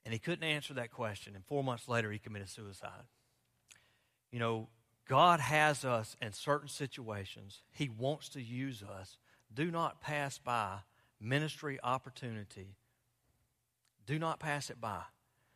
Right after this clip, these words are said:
There's people at your work that are, are being preyed upon by Satan, and all you gotta do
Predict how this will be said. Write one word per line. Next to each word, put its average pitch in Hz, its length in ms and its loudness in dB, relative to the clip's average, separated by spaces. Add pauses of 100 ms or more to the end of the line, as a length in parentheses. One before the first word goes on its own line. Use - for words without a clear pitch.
(180)
There's 147 160 6
people 156 360 0
at 139 120 -4
your 151 120 -4
work 123 500 -2 (880)
that 120 140 4 (120)
are, 113 180 0 (100)
are 117 120 0
being 131 180 2
preyed 151 320 4
upon 104 460 -6 (120)
by 107 140 2
Satan, 107 640 0 (580)
and 107 180 -8
all 165 380 10
you 170 160 -4
gotta 156 320 -2
do 135 220 -6